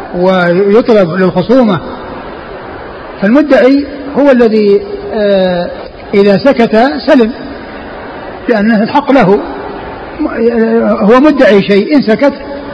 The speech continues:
ما أحد يطالبه ولا أحد يلزمه بأن يقدم الدعوة، والمدعى عليه هو الذي إذا سكت لم يسلم، لأنه مدعى عليه، مطالب بشيء، مطلوب بشيء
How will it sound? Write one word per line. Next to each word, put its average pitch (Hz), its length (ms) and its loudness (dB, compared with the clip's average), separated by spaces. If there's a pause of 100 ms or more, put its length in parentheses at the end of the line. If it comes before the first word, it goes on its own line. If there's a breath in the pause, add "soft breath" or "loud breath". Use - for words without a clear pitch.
(100)
ما 311 160 4
أحد 208 220 2
يطالبه 202 500 4
ولا 262 280 4
أحد 202 220 0
يلزمه 202 500 4
بأن 190 380 2 (1600)
يقدم 190 480 0
الدعوة، 175 440 2 (720)
والمدعى 294 460 4
عليه 202 300 4
هو 277 160 4
الذي 262 260 4
إذا 233 140 4
سكت 277 300 0
لم 277 360 4
يسلم، 240 320 0 (1400)
لأنه 202 300 2
مدعى 285 280 4
عليه، 196 340 2 (300)
مطالب 226 500 4
بشيء، 190 300 0 (1700)
مطلوب 226 340 2
بشيء 202 600 2